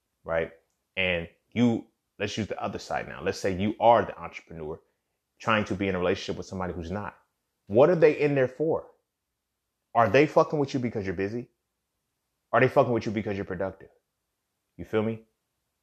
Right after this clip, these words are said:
Can they fuck with you after the productivity has been set? Because are you meeting this person?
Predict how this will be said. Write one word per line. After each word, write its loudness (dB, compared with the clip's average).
Can 4
they 0
fuck 2
with -2
you -4
after 2
the 2
productivity 2
has -6
been -6
set? -4
Because 4
are 8
you 2
meeting 0
this 0
person? -6